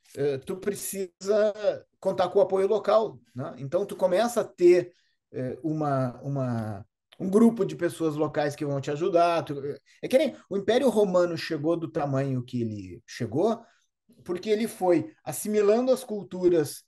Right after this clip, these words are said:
em que ele entrava, e também as culturas onde ele entrava se absorviam a cultura romana. Então, e, e, obvia-, e, e eu tenho, eu imagino que a cultura romana na Bretanha, eh, tinha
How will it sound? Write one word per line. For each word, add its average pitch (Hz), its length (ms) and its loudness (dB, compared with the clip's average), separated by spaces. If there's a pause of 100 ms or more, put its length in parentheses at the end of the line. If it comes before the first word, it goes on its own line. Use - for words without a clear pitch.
em 160 140 -8
que 156 200 -2
ele 156 160 2
entrava, 170 720 -2 (300)
e - 60 -12
também 196 220 0
as 214 120 -2
culturas 208 440 2
onde 185 180 -2
ele 190 120 -2
entrava 202 400 0 (200)
se - 180 -4
absorviam 202 920 0 (360)
a 185 120 0
cultura 196 420 -2
romana. 202 580 0 (180)
Então, 175 360 -6 (440)
e, 151 140 0
e, 170 240 2
obvia-, 208 300 4
e, 151 260 -8
e - 20 -4
eu 156 100 0
tenho, 160 420 -6 (120)
eu 160 120 -2
imagino 175 380 0
que 151 280 -4 (680)
a 147 80 -6
cultura 185 400 2
romana 175 460 2
na 160 100 0
Bretanha, 170 800 0 (380)
eh, 147 180 -4
tinha 202 540 -4